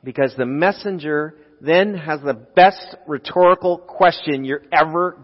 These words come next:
gonna hear or read, and it's this, verse fourteen. "Is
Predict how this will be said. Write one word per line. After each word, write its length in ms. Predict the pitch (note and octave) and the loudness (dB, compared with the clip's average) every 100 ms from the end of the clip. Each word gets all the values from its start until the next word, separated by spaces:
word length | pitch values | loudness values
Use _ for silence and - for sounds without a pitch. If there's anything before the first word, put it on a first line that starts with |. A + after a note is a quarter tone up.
| - | -6
gonna 280 | D#3 C#3+ C3+ | -4 -4 -6
hear 400 | - D3+ D3+ D#3 | -8 -4 -2 -2
or 240 | - C3 | -2 -6
read, 500 | B2 C#3+ B2+ A#2 A#2 - _ - | -2 -2 -2 -4 -8 -18 _ -8
and 160 | A#2+ | -8
it's 160 | A#2+ - | -8 -4
this, 400 | C3+ G2+ - - - | -2 -2 -6 -14 -2
verse 220 | C#3+ C#3+ - | -2 -2 -6
fourteen. 500 | D3 D3 C#3+ A2+ F2+ _ _ _ _ _ | -6 -6 -10 -10 -14 _ _ _ _ _
"Is 260 | D#3+ D#3 | 0 0